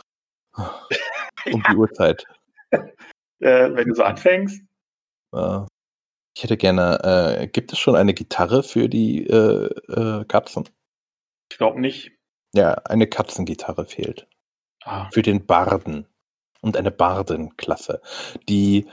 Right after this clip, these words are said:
Speaker 2: ähm, äh, die Zauberlieder spielen kann.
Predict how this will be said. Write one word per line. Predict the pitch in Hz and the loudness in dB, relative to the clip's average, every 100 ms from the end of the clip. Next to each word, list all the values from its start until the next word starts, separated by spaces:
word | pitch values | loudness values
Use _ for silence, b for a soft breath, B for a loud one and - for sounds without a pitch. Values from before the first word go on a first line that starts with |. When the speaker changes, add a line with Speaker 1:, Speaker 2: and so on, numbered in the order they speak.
| B | B
Speaker 2:
ähm, | - 101 95 95 95 - | 4 6 6 4 2 4
äh, | 95 69 90 | 4 4 2
die | 95 - 107 | 0 -6 -8
Zauberlieder | - - 110 113 95 95 76 | -6 0 2 2 2 0 -2
spielen | - - 78 71 76 | -4 -6 -6 -4 -8
kann. | - 69 | -8 -10